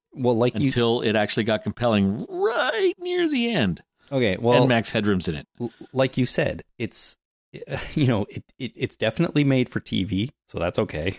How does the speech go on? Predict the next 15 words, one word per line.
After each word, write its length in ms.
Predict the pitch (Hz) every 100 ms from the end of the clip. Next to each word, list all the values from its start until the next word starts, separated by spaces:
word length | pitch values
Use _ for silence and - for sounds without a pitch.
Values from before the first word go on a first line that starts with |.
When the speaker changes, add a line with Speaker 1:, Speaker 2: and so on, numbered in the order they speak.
| -
Speaker 1:
<laughs> 580 | 311 - - - - -
Speaker 2:
Yeah. 140 | 120
Speaker 1:
It's 180 | 113 -
definitely 460 | 135 143 170 - 135
supposed 380 | - 127 127
to 40 | 113
be 280 | 110 98 95 _
at 100 | -
least 240 | 123 117 -
part 320 | - 127 - _
horror, 460 | - 107 87 110 170 _ - - _ _ _
um, 220 | 110 95
so 120 | - 98
that's 200 | 139 104
okay. 420 | 90 82 80